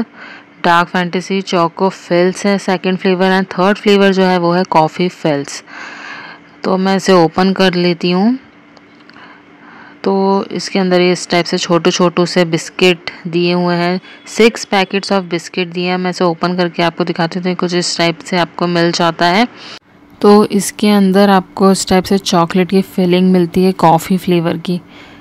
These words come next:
अ, ये वाला flavor मुझे कुछ ज़्यादा ख़ास पसंद नहीं आया and सारे boxes में आपको six packet मिलते हैं, मीन्स सिक्स इंटू सिक्स, थर्टी सिक्स biscuits receive हो जाते हैं। and ये वाला flavor है ना, थोड़ा सा अलग था,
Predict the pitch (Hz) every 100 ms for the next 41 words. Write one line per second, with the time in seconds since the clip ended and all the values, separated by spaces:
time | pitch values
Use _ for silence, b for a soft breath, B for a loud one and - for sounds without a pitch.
0 | B - 185 180 190 220 220 208 208 -
1 | 185 175 185 190 185 185 180 180 175 180
2 | 180 180 170 - - - 180 180 175 175
3 | 185 214 B B B B - 180 190 190
4 | - 180 180 208 208 196 185 208 190 208
5 | 190 208 202 - 190 - - 180 170 185
6 | 185 - 180 170 175 185 185 185 - 185
7 | 175 190 180 180 185 185 190 - 185 180
8 | 208 - 214 - - B B - - 190
9 | 185 - 202 202 - 180 170 190 185 185
10 | 180 175 185 196 - 190 175 180 185 202
11 | 208 208 - 190 190 196 196 202 196 185
12 | 185 180 160 170 - 170